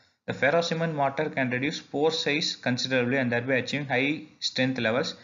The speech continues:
which are not possible in the conventional method. So whenever we are choosing a proper chemical and mineral admixtures as well as the materials with respect to the water cement ratio, and that can be adapted for ferro cement means,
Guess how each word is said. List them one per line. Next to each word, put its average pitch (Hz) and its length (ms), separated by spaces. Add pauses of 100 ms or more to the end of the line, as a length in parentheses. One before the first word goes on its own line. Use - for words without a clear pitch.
(280)
which - 140
are 113 220
not 170 180
possible 131 400
in 123 140
the 156 100
conventional 117 480
method. 113 300 (500)
So 127 480 (140)
whenever 143 300
we 156 80
are 143 100
choosing 151 400
a 147 60
proper 143 1120 (400)
chemical 147 560
and 123 240
mineral 135 480
admixtures 135 800
as 120 180
well 123 120
as 131 140
the 127 100
materials 113 800 (580)
with 135 120
respect 127 360
to 143 80
the 139 80
water 120 260
cement 127 360
ratio, 117 400 (180)
and 117 180
that 117 180
can 143 220
be 151 140
adapted 135 640
for 131 160
ferro 123 280
cement 117 340
means, 117 240